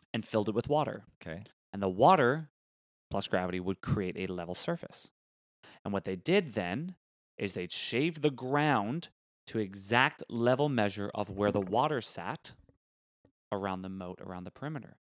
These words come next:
Speaker 1: And they would level the ground accordingly to that level of water.
Speaker 2: Brilliant.
Speaker 1: Bri-, like,
Speaker 2: Like, next level
Speaker 1: Next
Speaker 2: stuff.
Speaker 1: level stuff.
Speaker 2: Yeah.
Speaker 1: And that's what they did. Every time they needed to level something, they'd put water next to it and compare it to it.
Speaker 2: Wow.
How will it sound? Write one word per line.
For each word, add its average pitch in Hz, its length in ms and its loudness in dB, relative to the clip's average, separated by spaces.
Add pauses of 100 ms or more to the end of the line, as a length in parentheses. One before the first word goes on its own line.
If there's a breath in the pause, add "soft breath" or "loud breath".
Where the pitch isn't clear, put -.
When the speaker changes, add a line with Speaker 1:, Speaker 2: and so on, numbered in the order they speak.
(640)
Speaker 1:
And 98 160 -8
they 95 100 -6
would 90 280 -6
level 101 380 -2
the 120 120 0
ground 98 380 -2
accordingly 95 420 -6
to - 120 -14
that 90 160 -12
level 92 260 -8
of 95 80 -4
water. 113 460 -8
Speaker 2:
Brilliant. 87 640 -4
Speaker 1:
Bri-, 151 180 2
like, 139 280 6 (720)
Speaker 2:
Like, 107 140 0
next 123 380 4
level 87 360 0
Speaker 1:
Next 139 240 8
Speaker 2:
stuff. 135 100 2
Speaker 1:
level 117 160 6
stuff. - 300 -4
Speaker 2:
Yeah. 98 140 0 (400 loud breath)
Speaker 1:
And 123 160 4
that's 120 220 6
what 120 100 6
they 127 120 4
did. 147 240 4
Every 107 220 0
time 110 220 0
they 107 100 2
needed 104 180 -4
to 101 80 -6
level 131 260 4
something, 101 320 -4
they'd 98 160 -2
put 101 140 -2
water 92 280 -2
next 92 260 -10
to 107 120 -2
it 160 120 -2 (300)
and 104 140 -6
compare 160 320 -2
it 123 120 -4
to - 100 -4
it. 87 80 -6
Speaker 2:
Wow. 87 380 4